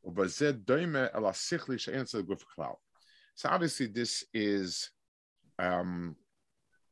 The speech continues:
this is with a certain understanding, not our understanding, eh, that, that, that there's a zera kia that has no, we, we understand that it's always coming from the shemesh somehow, but certainly to our perception, to,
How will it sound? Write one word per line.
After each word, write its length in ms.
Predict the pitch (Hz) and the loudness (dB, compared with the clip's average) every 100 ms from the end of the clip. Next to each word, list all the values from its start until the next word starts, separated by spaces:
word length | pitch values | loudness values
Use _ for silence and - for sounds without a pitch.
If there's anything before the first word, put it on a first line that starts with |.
| _ _ _ - - - | _ _ _ -14 -12 -6
this 200 | 98 - | -6 -4
is 300 | 90 80 - - | -4 -6 -10 -12
with 280 | 87 92 92 | -6 -6 -6
a 60 | |
certain 300 | - 101 90 92 | -4 -4 -2 -4
understanding, 680 | 85 - 92 90 90 87 - _ _ _ | -4 -4 -2 -2 -4 -8 -12 _ _ _
not 200 | - 92 | 0 2
our 200 | 95 92 | 4 2
understanding, 640 | 92 95 - 92 104 131 135 _ _ _ _ | -2 -4 -4 -2 -2 -4 -8 _ _ _ _
eh, 200 | 98 90 82 | -6 -4 -2
that, 240 | 90 82 | -2 -2
that, 160 | - - | -8 -6
that 160 | 85 | -6
there's 200 | 85 80 | -4 -6
a 20 | 80 | -6
zera 500 | - 104 104 98 85 | -2 4 6 4 0
kia 240 | - 101 92 | -2 -2 0
that 180 | 82 | -4
has 300 | - 87 87 | -4 -6 -4
no, 340 | 95 87 90 85 - - | -6 -4 -4 -8 -14 -10
we, 180 | 95 - | -8 -4
we 140 | 98 | 0
understand 480 | 104 95 - - 87 | 0 -2 -6 -6 -6
that 80 | 85 | -6
it's 100 | - | -6
always 200 | 90 85 | -6 -6
coming 300 | - 85 85 - | -8 -8 -10 -12
from 120 | 69 | -14
the 40 | |
shemesh 400 | - 123 147 120 | -6 -2 -2 -4
somehow, 420 | - 104 104 90 95 - - _ - | -4 -4 -2 -4 -6 -16 -20 _ -6
but 160 | 135 - _ _ - | -6 -8 _ _ -14
certainly 420 | - 180 185 139 | -4 -2 0 -4
to 120 | - | -4
our 160 | 104 107 | 0 0
perception, 880 | - 92 - - - - 76 82 - - - _ _ _ - 87 | -2 -8 -4 -4 -4 -6 -8 -10 -16 -20 -20 _ _ _ -16 -10
to, 280 | - 92 | -2 -2